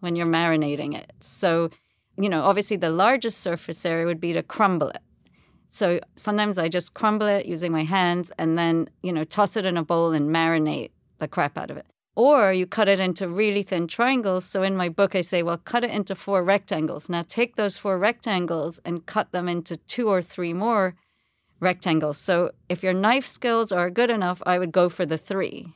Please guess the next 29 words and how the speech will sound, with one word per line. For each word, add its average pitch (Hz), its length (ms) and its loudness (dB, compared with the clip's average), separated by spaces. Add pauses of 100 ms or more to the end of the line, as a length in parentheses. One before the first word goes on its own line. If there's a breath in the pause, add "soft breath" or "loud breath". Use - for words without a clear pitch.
(120)
versus 180 460 -2
the 180 120 2
two, 208 440 2
because 185 280 0
then 180 160 0
the 175 80 -2
surface 220 460 0
area 175 160 0
is 170 100 -4
so 170 120 -4
much 160 200 -4
more 165 140 0
that 160 160 -2
when 175 180 0
you 175 100 -2
go 185 200 4
and 160 180 2
marinate 196 460 0
it, 262 200 -4 (840)
it's - 320 0
just - 360 -4
gonna 180 200 2
soak 185 380 0
up - 160 -2
that 151 160 0
marinade 170 520 0
so 180 120 -4
much 165 260 -4
more. 190 380 0